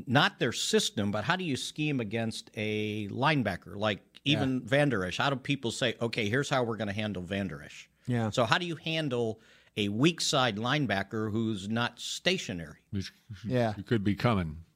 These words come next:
Speaker 2: Yeah, that's the, that's the problem. And, and what you try and do is, especially in pass protection, you maybe you think about, okay, do you set your front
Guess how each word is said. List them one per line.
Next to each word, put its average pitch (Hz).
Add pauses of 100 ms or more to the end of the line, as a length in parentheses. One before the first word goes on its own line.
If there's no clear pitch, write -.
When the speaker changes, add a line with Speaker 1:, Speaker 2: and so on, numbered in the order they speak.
Speaker 2:
Yeah, 113
that's 139
the, 127
that's 135
the 127
problem. 131
And, 135
and 139
what 143
you 135
try 156
and 123
do 143
is, 117
especially 147
in 104
pass 143
protection, 120
you 117
maybe 123 (540)
you 135
think 143
about, 127
okay, 131
do 110
you 117
set -
your 117
front -